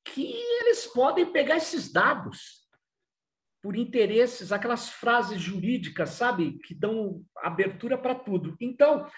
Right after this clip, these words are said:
se eles não são, é, santos, é, altruístas, se ele não é,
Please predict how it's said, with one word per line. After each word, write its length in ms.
se 260
eles 240
não 180
são, 640
é, 560
santos, 1400
é, 240
altruístas, 1400
se 100
ele 160
não 300
é, 260